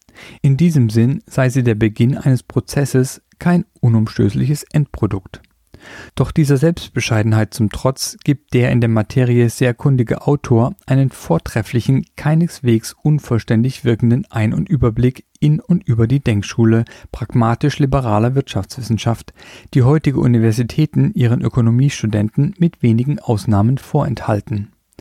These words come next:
Es soll sowohl Studenten auf der Suche nach Grundlagenwissen als auch Laien, die die Dynamik unserer Wirtschaftswelt verstehen wollen, eine rasche Orientierung geben. Diese Sichtweise der österreichischen Schule der Volkswirtschaftslehre,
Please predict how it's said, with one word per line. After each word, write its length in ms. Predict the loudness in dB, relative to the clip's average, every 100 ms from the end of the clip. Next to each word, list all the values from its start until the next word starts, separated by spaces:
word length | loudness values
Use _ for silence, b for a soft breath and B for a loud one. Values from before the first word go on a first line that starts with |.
| B B B B -4
Es 160 | 0
soll 180 | 2 2
sowohl 340 | 2 4 2
Studenten 600 | 2 -2 -2 -2 -2 -4
auf 180 | -4 -4
der 140 | -2 -2
Suche 400 | 0 0 2 2
nach 240 | 2 -2
Grundlagenwissen 1080 | 0 0 2 0 0 0 0 0 0 -2 -2
als 180 | -4 -2
auch 160 | -2 -2
Laien, 560 | 0 2 2 2 0
die 140 | -4 -2
die 100 | 0
Dynamik 680 | 2 2 4 2 2 0 -2
unserer 340 | 0 2 0
Wirtschaftswelt 640 | -2 -2 -6 -2 -2 0
verstehen 500 | 0 -2 0 0 2
wollen, 380 | 2 2 2 -2 _
eine 280 | 0 0 2
rasche 240 | -2 -4 -2
Orientierung 680 | 2 2 0 0 0 2
geben. 420 | 2 0 0 -6 -10 _ -20 B B B B B
Diese 220 | 0 2 2
Sichtweise 640 | 0 -4 -2 0 0 0
der 160 | 0 0
österreichischen 680 | 0 0 -4 0 -2 0 -4
Schule 380 | 0 0 2 0
der 120 | 0
Volkswirtschaftslehre, 1080 | 0 -2 -2 -4 -4 -4 0 2 4 2